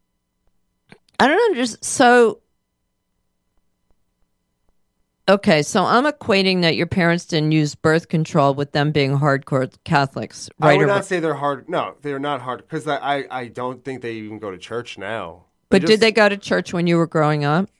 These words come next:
Speaker 2: Yeah, uh, yeah, there were times where I guess we went every week, but then, you know, there are also times where they,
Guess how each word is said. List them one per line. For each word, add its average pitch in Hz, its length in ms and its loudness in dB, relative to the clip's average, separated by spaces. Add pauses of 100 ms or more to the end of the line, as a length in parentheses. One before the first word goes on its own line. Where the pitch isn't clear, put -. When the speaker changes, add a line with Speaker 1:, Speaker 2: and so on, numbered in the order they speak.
Speaker 2:
Yeah, 254 920 0
uh, 202 760 0 (720)
yeah, 208 200 0
there 208 140 2
were 233 100 2
times 170 440 -2
where 135 200 0
I 123 60 -4
guess 123 160 -10
we 131 60 -10
went 113 180 -6
every 101 160 -10
week, 95 300 -16 (200)
but 113 160 -10
then, 117 180 -8
you 123 100 -8
know, 107 160 -6
there 117 140 -8
are - 20 -4
also 110 220 -8
times 95 640 -16
where 98 200 -14
they, 85 180 -16